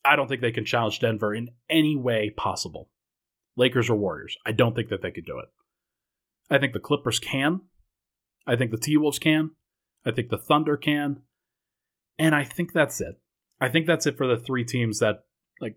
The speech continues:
could really seriously challenge Denver. Um, yeah, no, I think it's, I think it's interesting.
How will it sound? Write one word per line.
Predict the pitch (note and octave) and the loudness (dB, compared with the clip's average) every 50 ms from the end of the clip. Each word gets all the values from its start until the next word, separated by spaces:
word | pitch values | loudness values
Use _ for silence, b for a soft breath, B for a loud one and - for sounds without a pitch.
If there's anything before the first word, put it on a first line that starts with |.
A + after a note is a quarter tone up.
| _ - | _ -4
could | - B2 A2 | -2 -2 -2
really | A2 A2 G#2+ A#2+ A#2+ A#2+ A#2+ A#2 | -4 -2 0 2 2 4 4 2
seriously | A2+ - - A#2+ A#2 A2+ A2 G#2+ - - A2 | 2 0 0 0 0 0 0 -2 -2 -4 -4
challenge | G#2 - A2+ G#2+ A2+ A#2+ B2 B2 - | -2 -2 -2 -2 -2 -2 -2 -2 -2
Denver. | - C3 C3+ B2+ C#3 C#3 - - _ _ _ _ _ - _ _ _ _ _ _ _ _ _ _ _ _ _ _ _ _ | -2 -2 -2 -2 -2 -4 -6 -8 _ _ _ _ _ -20 _ _ _ _ _ _ _ _ _ _ _ _ _ _ _ _
Um, | C3+ A#2+ A#2+ A2+ A2 G#2+ G2+ F#2+ - _ _ _ _ _ _ _ _ _ _ _ _ _ _ _ _ _ _ _ _ _ _ _ _ _ _ - | 0 2 2 2 2 0 0 -4 -6 _ _ _ _ _ _ _ _ _ _ _ _ _ _ _ _ _ _ _ _ _ _ _ _ _ _ -8
yeah, | - G2+ E2+ - - _ - | -6 -6 -6 -6 -8 _ -8
no, | B2 A2+ | -4 -2
I | A2+ A2+ | -2 -2
think | B2 A#2 - | -2 -2 -2
it's, | G2+ E2+ - - - - - _ _ _ _ _ _ - - _ _ _ _ _ _ _ _ _ _ _ _ - | -4 -4 -4 -4 -6 -6 -8 _ _ _ _ _ _ -16 -16 _ _ _ _ _ _ _ _ _ _ _ _ 0
I | |
think | B2+ G#2+ | 0 2
it's | G#2+ - G2+ | 0 0 -6
interesting. | F#2 - F#2+ F2 - - F#2 - | -8 -8 -8 -8 -6 -6 -8 -8